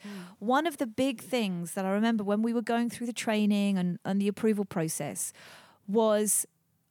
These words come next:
Speaker 2: our own biological children, because, because we adopted through early permanence, essentially you absorb the risk. You, you
Speaker 1: Yeah.
Speaker 2: foster a, a very little child. Uh,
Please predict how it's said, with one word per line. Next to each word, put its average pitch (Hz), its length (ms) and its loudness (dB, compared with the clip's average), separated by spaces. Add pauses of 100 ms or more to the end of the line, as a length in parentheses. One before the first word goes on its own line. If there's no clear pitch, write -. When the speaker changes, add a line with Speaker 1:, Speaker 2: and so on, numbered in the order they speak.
(260)
Speaker 2:
our 240 220 4
own 277 320 2
biological 247 640 0
children, 185 580 -2 (280)
because, 240 520 2
because 277 280 -2
we 320 80 4
adopted 277 340 0
through 240 160 -4
early 226 240 2
permanence, 196 800 0 (320)
essentially 233 640 0
you 190 300 2
absorb 233 580 4
the 220 100 -2
risk. 220 300 0
You, 208 220 0
you 208 400 0 (120)
Speaker 1:
Yeah. 180 200 -4
Speaker 2:
foster 220 560 -2
a, 202 120 -2
a 202 100 0
very 240 520 -2
little 220 320 0
child. 175 640 -6 (360)
Uh, 202 140 -4